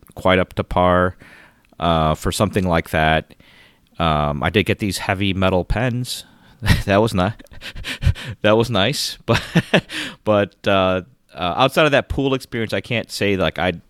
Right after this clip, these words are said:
go back there. I don't think it's worth the cost. I'd rather spend my money elsewhere. Um, there's plenty of other options in Macau, and I will try them next time.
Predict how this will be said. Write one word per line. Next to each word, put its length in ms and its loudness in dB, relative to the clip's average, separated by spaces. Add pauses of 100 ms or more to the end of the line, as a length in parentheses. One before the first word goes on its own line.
go 140 0
back 280 -2
there. 140 -2
I 100 2
don't 160 -2
think 120 -6
it's 140 -10
worth 240 -6
the 80 -8
cost. 460 -2
I'd 240 -4
rather 300 0
spend 260 -6
my 100 -2
money 320 -2
elsewhere. 640 -2 (520)
Um, 260 0
there's 140 -4
plenty 260 0
of 100 -2
other 180 2
options 340 -2
in 80 -8
Macau, 580 -2
and 380 -6
I 100 0
will 160 -2
try 240 0
them 160 -4
next 240 -10
time. 240 -10